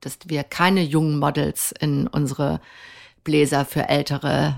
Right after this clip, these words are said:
ähm, stecken, sondern wirklich auch die Frau zeigen, wie sie heute ist, dass ich das mitkaufe mit dem Bläser.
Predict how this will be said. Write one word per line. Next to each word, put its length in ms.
ähm, 360
stecken, 500
sondern 340
wirklich 380
auch 80
die 140
Frau 320
zeigen, 320
wie 60
sie 140
heute 280
ist, 380
dass 160
ich 120
das 240
mitkaufe 640
mit 140
dem 120
Bläser. 440